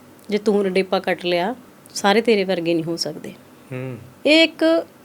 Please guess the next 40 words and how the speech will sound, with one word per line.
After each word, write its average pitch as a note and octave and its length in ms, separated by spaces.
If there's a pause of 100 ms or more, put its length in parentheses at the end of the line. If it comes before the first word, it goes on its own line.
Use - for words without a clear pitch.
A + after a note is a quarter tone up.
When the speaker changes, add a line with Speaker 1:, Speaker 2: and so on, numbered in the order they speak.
(220)
Speaker 1:
ਇਹ C#4+ 120
ਗੱਲ C4 240
ਐਸੀ B3+ 280
ਕਟਾਰ G#3 520
ਦੀ A3+ 140
ਤਰ੍ਹਾਂ F#3+ 440
ਦਾਨੀ G3 520
ਦੇ F3+ 220
ਕਾਲਜੇ E3+ 460
ਨੂੰ E3+ 120
ਚੀਰ D#3 280
ਗਈ D3+ 240 (320)
ਵੀ C4 220
Speaker 2:
ਹੂੰ। B3 80
Speaker 1:
ਮੇਰਾ G#3+ 300
ਖੂਨ G3 460
ਜਿਹਦੇ G#3+ 260
ਬਾਪ F#3 340
ਨੇ G3 100
ਮੇਰੇ F#3+ 260
ਤੇ F#3 240
ਮੇਰੇ G3 220
ਮਾੜੇ F3+ 300
ਵਕਤ G3+ 280
'ਚ - 160
ਖੂਨ E3+ 240
ਡੋਲਿਆ, E3+ 520 (800)
ਉਹ B3+ 160
ਐਡੀ B3 200
ਵੱਡੀ A#3+ 240
ਗੱਲ G#3+ 160
ਕਹਿ G#3 200
ਰਹੀ G#3 140
ਆ। G#3 40 (260)
Speaker 2:
ਹੂੰ। C3 380 (580)
Speaker 1:
ਹੁਣ C4+ 80
ਉਹ D#4 100
ਸੋਚੀ B3 480
ਪੈ G3+ 200
ਗਈ, F#3+ 380